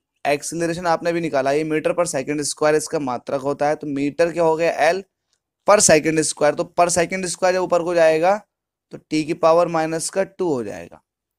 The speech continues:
तो ये हो गया एम एल टी माइनस टू। डायरेक्ट याद रखना आपको, एम एल टी माइनस टू बल का होता है। अब सातवें नंबर पर आता है, उसकी देख लेते हैं,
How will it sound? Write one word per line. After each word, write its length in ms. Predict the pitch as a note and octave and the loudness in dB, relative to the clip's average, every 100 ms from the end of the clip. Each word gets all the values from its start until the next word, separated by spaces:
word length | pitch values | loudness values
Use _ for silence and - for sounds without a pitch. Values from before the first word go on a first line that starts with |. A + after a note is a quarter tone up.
| _ _ _ _ _ | _ _ _ _ _
तो 60 | D3 | -4
ये 60 | |
हो 100 | D#3 D#3 | -2 0
गया 140 | F3 | -2
एम 220 | - D3+ | -2 -4
एल 120 | D#3+ F#3+ | -4 -4
टी 160 | F3+ | -6
माइनस 320 | E3+ C#3+ B2+ - | -6 -6 -6 -12
टू। 200 | A2+ A#2 | -12 -4
डायरेक्ट 380 | B2+ D#3 F3+ F3 | 0 0 0 0
याद 160 | D#3 | 0
रखना 260 | D3 C#3 C#3+ | 0 -4 -6
आपको, 220 | C#3+ F3 | -4 -4
एम 140 | D3+ D3 | -2 -4
एल 100 | E3+ | -4
टी 140 | D#3+ | -4
माइनस 280 | C#3 C#3+ C#3+ | -2 -2 -2
टू 200 | - G3 - _ _ _ - | -4 -6 -10 _ _ _ -4
बल 240 | C3 D3 | 2 2
का 120 | D3+ | 2
होता 320 | D#3 B2+ C3 C#3+ | 0 0 0 -2
है। 60 | |
अब 160 | - D3 | 0 -4
सातवें 400 | - D3 C3+ D3+ | 0 2 2 -2
नंबर 260 | D3 C#3+ C#3+ | -4 -4 2
पर 100 | C#3 | 2
आता 200 | C3+ C#3+ | 4 4
है, 100 | D#3 | 2
उसकी 240 | C#3+ - | 0 -4
देख 140 | B2+ | -4
लेते 220 | B2+ C3 D3 | -2 -2 -2
हैं, 140 | F3+ | -4